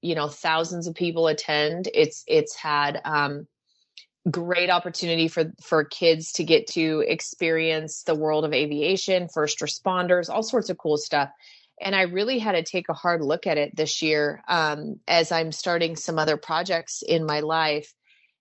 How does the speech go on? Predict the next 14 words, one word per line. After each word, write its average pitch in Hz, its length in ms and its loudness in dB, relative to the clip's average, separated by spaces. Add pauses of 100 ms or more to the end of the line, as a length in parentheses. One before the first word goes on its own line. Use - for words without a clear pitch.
(140)
And 180 340 0
I 175 100 2
really 233 400 0 (160)
thought 190 240 0
about 156 280 0
it. 135 120 0
And 165 140 -2
I'm 165 140 -2
like, 156 320 0
you 175 80 0
know, 160 200 2
everybody 311 600 0
enjoys 170 500 0
it. 131 160 -6